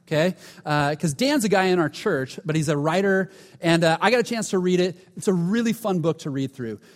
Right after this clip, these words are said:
Tons of, i-, if you need a summer book, I wanna encourage you, sit on the beach and read this book 'cause it moves really fast. Anyone middle school up, you'll enjoy it. So great kinda, uh, ideas, biblical ideas.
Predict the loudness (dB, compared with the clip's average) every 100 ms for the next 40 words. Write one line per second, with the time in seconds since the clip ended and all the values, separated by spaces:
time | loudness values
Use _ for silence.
0 | -16 -8 -2 0 2 0 0 -4 -6 -4
1 | -2 0 -2 -2 0 0 0 0 -2 -6
2 | -4 0 0 0 -6 -4 -6 -4 -2 -2
3 | -4 -4 -4 -4 -4 -8 -8 -8 -8 -8
4 | -2 -2 -2 -4 -4 -6 -8 -4 -4 -6
5 | -20 -8 -4 0 2 2 0 -2 -4 -6
6 | -4 -4 -4 -4 -4 -4 -4 -6 -6 -10
7 | -20 -20 -6 -4 -4 -6 -2 2 2 0
8 | -8 -2 -2 -2 -16 -10 -4 -2 -2 0
9 | 0 0 2 2 2 0 -2 -4 -2 0
10 | 0 0 -2